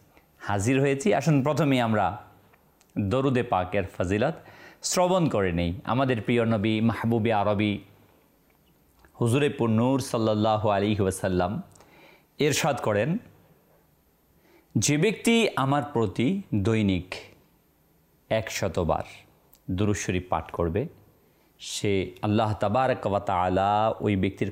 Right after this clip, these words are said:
কপালে লিখে দিবেন, এই ব্যক্তি মুনাফিকি থেকে ও জাহান্নামের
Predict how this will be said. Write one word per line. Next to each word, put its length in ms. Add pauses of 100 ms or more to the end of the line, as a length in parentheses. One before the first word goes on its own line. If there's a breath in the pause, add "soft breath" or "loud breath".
কপালে 480
লিখে 380
দিবেন, 500 (180)
এই 140
ব্যক্তি 340
মুনাফিকি 760
থেকে 400 (1160 loud breath)
ও 140
জাহান্নামের 800